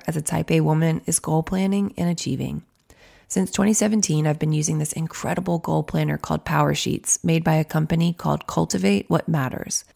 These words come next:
It's a completely comprehensive, standalone resource that walks you through the prep work to identify which areas of your life you want to focus on for the year.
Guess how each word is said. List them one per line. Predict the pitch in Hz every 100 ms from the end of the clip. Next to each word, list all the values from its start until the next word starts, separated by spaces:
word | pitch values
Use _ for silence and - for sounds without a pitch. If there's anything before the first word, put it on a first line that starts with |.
| -
It's | 180
a | 196
completely | 190 180 185 185
comprehensive, | 185 - 165 170 185 160 165 165 160
standalone | - - 160 170 170 165 160
resource | 147 143 - 160 165 - - -
that | - 202
walks | 180 180 -
you | 208
through | 196
the | 175
prep | 160 151 -
work | 180 185 -
to | 185
identify | 175 170 170 165 156
which | 151 180 -
areas | 170 160 160 160
of | 156
your | 151
life | 151 151 -
you | 165
want | 151
to | 151
focus | 151 151 165 -
on | 160 160
for | 160
the | 147
year. | 143 131 101